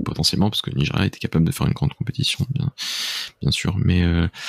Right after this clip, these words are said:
mais ouais, ouais, euh, je, tu, tu, tu, tu sens une, tu vois, tu, enfin,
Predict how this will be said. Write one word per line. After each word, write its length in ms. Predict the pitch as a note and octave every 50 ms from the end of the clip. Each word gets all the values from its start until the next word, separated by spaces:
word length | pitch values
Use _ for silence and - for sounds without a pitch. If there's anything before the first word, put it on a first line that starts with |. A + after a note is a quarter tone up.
| - - - - - -
mais 120 | F#2 G2
ouais, 160 | A#2 C#3+ D#3
ouais, 140 | C#3 C#3+ D3+
euh, 340 | C#3+ G#2+ F2+ F2 E2+ E2 D#2
je, 800 | D#2 D#2+ D#2 D#2 D#2 D#2 D#2 D#2 D2+ D#2 D#2 D2+ D#2 D#2 D#2 D#2 F2
tu, 240 | - - - - E2
tu, 260 | - - - E2+ E2
tu, 220 | E2 - - E2+ D#2+
tu 160 | - - -
sens 280 | - - - F#2+ G2 F#2+
une, 520 | F2+ E2+ D#2+ D#2+ D#2 D#2 D#2 D#2 D2+ -
tu 100 | - -
vois, 60 | - -
tu, 220 | - - - - - - -
enfin, 340 | - D2 - - G2 F#2+ -